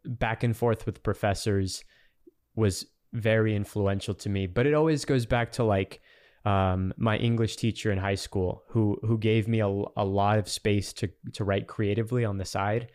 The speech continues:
um, and encouraged me to, like, really harness my voice. And that's what really kicked off the blog and then kicked off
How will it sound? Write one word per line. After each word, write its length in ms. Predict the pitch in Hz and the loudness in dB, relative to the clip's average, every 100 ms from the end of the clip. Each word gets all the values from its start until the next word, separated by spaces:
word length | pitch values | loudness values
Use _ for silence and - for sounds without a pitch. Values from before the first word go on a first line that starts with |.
| - _ _ | -20 _ _
um, 600 | 98 92 92 90 87 90 - | -2 0 0 -4 -6 -8 -4
and 160 | 107 104 | -2 -2
encouraged 500 | 98 113 107 98 107 | -2 0 0 0 -2
me 160 | 101 | -2
to, 180 | - 101 | -2 -2
like, 220 | 92 92 | 0 -2
really 380 | 101 107 98 92 | 0 2 2 -2
harness 460 | - - 98 98 101 | -4 -4 -2 -2 -4
my 140 | 92 | -2
voice. 380 | 90 95 92 - | 0 0 0 0
And 100 | 107 | 0
that's 260 | 104 - | 0 -2
what 200 | 113 - | -2 -2
really 240 | 107 101 101 | 0 -2 -2
kicked 260 | - - | -4 -2
off 220 | 98 92 - | -2 -2 -4
the 80 | |
blog 440 | 98 117 113 117 113 | -2 2 4 2 0
and 120 | 101 | -2
then 160 | 98 95 | -2 -4
kicked 260 | 104 - | -8 -2
off 360 | 101 95 - | 0 -2 -4